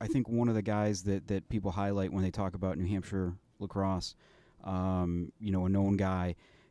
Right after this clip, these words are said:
going to now into college to a, uh, you know, a, a big program. You know, just, just what do you, what's your kinda mindset? Like, you, do you feel kinda like you're gonna go back into that, may-, maybe like that feeling when you were,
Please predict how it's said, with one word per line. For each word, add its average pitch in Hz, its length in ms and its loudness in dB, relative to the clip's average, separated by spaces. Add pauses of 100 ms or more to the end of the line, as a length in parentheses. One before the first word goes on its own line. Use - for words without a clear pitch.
(160)
going 135 340 4
to 120 400 4
now 110 280 4
into 110 220 2
college 110 600 0
to 104 320 2
a, 98 400 2
uh, 90 420 0
you 101 100 -2
know, 87 460 -2
a, 85 80 -6
a 87 60 -6
big 98 240 -2
program. 104 580 2 (380)
You 117 80 4
know, 117 100 6
just, 117 240 -2 (140)
just 117 160 -2
what 120 180 0
do 175 60 -2
you, 147 160 4
what's 131 240 0
your 175 80 0
kinda 127 240 2
mindset? 101 560 2
Like, 90 240 -6
you, 104 120 -2
do 98 140 -4
you 113 100 4
feel 120 240 0
kinda 113 280 0
like 107 200 -2
you're 107 140 0
gonna 104 180 0
go 98 160 0
back 98 300 -4
into 101 160 0
that, 95 240 -2
may-, 101 160 0
maybe 117 260 4
like 107 180 2
that 101 140 -2
feeling 110 320 2
when 104 120 4
you 107 120 6
were, 107 280 2